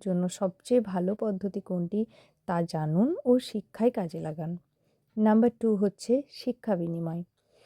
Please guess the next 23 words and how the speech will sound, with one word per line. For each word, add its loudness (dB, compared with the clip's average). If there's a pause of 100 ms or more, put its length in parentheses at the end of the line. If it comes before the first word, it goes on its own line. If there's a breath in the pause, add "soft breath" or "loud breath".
(280 soft breath)
শিক্ষা 0
বিনিময় 4
শুধু 0
কিন্তু -2
পাঠ্য -4
বইতেই 2
শিশুকে -6
সীমাবদ্ধ -4
রাখবেন -4
না। -6 (500 soft breath)
আপনার 0
শিশু -4
কোন 2
কোন 2
বিষয় 0
শিখল, 0 (340 soft breath)
তা -2
তার -2
কাছ -2 (100)
থেকে 0
বিস্তারিত 2
জেনে -4
নিন। -4